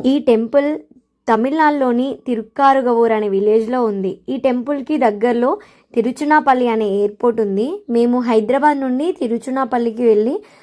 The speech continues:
అక్కడ నుండి టాక్సీ బుక్ చేసుకొని ఆ టెంపుల్ దగ్గరికి వెళ్ళాము. ఇక్కడ స్టే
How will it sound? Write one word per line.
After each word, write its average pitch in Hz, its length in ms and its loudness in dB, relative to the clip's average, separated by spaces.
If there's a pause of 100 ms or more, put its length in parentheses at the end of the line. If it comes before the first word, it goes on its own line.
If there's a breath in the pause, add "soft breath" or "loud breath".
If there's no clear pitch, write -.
(140 loud breath)
అక్కడ 277 320 -2
నుండి 277 280 -2
టాక్సీ 208 460 -2
బుక్ 233 280 -6
చేసుకొని 240 480 -2
ఆ 254 100 0
టెంపుల్ 208 400 -2
దగ్గరికి 233 400 0
వెళ్ళాము. 196 440 0 (440 soft breath)
ఇక్కడ 285 300 0 (100)
స్టే 294 220 -2